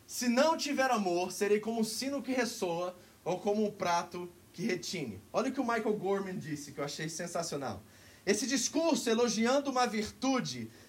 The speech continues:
tem a intenção de descrever o caminho mais excelente de exercer um dom espiritual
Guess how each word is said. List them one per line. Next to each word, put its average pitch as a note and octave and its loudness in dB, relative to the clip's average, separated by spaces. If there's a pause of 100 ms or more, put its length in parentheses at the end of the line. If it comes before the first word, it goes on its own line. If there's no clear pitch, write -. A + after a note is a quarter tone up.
(160)
tem A3 4
a A3+ 2
intenção C4+ 0
de F#3+ -4
descrever A3+ 4
o C4 2
caminho C#4+ 2
mais B3+ 4
excelente D#3+ -2 (320)
de D#3 4
exercer B3 2
um E4 4
dom B3 4
espiritual G#3 2